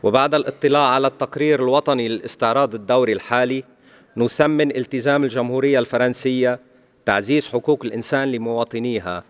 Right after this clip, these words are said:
والمقيمين فيها، ويوصي وفد لبنان بما يلي: واحد،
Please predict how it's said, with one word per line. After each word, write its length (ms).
والمقيمين 560
فيها، 420
ويوصي 460
وفد 320
لبنان 320
بما 260
يلي: 340
واحد، 440